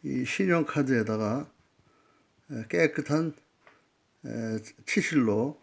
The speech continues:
이렇게 묶어놓게 되면은, 에, 묶어놓게, 에, 되면은 이거를, 에, 넣어보도록 하겠습니다.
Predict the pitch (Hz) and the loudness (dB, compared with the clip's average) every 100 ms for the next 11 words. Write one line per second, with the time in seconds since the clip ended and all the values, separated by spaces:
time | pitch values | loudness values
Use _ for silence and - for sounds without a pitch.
0 | - 127 131 135 131 151 123 120 110 98 | -10 -4 -2 -2 0 0 0 -2 -4 -4
1 | 92 95 143 _ _ _ _ _ _ _ | -4 -6 -8 _ _ _ _ _ _ _
2 | _ _ _ - 107 104 123 131 120 117 | _ _ _ -14 -10 -8 -2 0 0 -4
3 | - 117 98 - _ - 120 110 107 143 | -6 -4 -4 -6 _ -4 0 0 2 -2
4 | 90 _ _ - - - - _ - 127 | -4 _ _ -20 -20 -20 -20 _ -8 -2
5 | 127 127 165 151 - _ _ - - _ | 0 2 0 -4 -12 _ _ -20 -20 _
6 | _ - - 127 127 135 131 127 120 110 | _ -18 -8 -2 2 4 6 4 2 0
7 | 107 - 85 76 - | -4 -4 -8 -12 -16